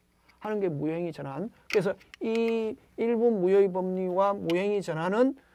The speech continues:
어, 요 보충적 해석과 관련이 있다 하는 거, 어, 그런 것들 여러분이 챙겨주시면 되고,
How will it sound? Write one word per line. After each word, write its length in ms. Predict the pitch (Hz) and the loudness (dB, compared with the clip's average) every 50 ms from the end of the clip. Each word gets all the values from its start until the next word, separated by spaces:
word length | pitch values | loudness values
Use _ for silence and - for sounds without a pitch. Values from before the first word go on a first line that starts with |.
| _ _ _ - | _ _ _ -4
어, 240 | - 151 156 156 151 | 0 0 2 2 0
요 180 | - 170 165 147 | -2 -2 -4 -4
보충적 480 | - - 156 151 - 202 190 196 190 175 | -2 -4 -4 -4 -4 -6 -4 -4 -2 -2
해석과 600 | 156 143 - 165 156 - 170 190 208 220 220 - - - | -4 -4 -6 -10 -10 -6 -4 -4 -2 -4 -6 -12 -12 -10
관련이 400 | - 127 135 143 156 165 170 151 | -8 -4 -2 -2 -2 0 -2 -2
있다 200 | 127 - - 190 | -2 0 0 0
하는 480 | 175 151 123 123 - - - - 160 156 | 0 0 -4 -10 -14 -14 -12 -10 -8 -8
거, 320 | 151 123 131 165 233 311 - _ _ _ _ - | -6 -6 -6 -6 -6 -8 -10 _ _ _ _ -10
어, 140 | 151 156 | -10 -8
그런 320 | - - 185 190 202 196 185 | -4 -2 -2 -2 -2 -2 -4
것들 460 | 180 170 - - 202 202 214 202 - | -6 -8 -8 -6 -6 -4 -4 -4 -6
여러분이 420 | 160 156 160 160 185 180 175 160 | -6 -6 -6 -6 -6 -6 -8 -8
챙겨주시면 760 | 156 - - 190 185 180 165 - - 185 160 - 202 185 165 143 | -10 -10 -12 -10 -8 -8 -8 -6 -8 -10 -10 -8 -8 -6 -6 -4
되고, 360 | 160 170 165 139 131 135 | -4 -4 -2 -2 -2 -2